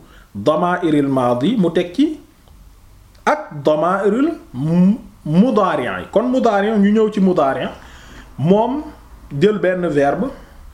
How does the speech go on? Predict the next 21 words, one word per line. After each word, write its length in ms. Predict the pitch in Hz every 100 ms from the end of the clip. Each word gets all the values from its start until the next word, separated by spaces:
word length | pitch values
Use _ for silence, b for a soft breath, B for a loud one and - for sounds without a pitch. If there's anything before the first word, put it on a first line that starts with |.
| -
conjugué 420 | 196 202 185 175
wu 160 | 160
ko 100 | 165 190
ngir 180 | 170 185
ñu 140 | 185
xam 280 | 180 180 170
yan 300 | 185 233 214
ñooy 220 | 196 196
verbe 520 | 165 185 180 180 185 156
ki 180 | 185
damirul 460 | 151 170 185 180 175
muttasil 480 | 160 160 151 147 143
yi 100 | 139
ci 100 | 139
nekk. 160 | 117 92 - - B B B B B
Bu 140 | 165 254
ma 100 | 269
jëlee 360 | 240 214 202
verbe, 400 | 175 185 170 202 277 - - - - - - - - - - - -
euh, 1500 | 170 185 180 175 165 156 151 147 143 143 139 135 127 127 127 120 - - -
shariba, 600 | - - 220 151 113 -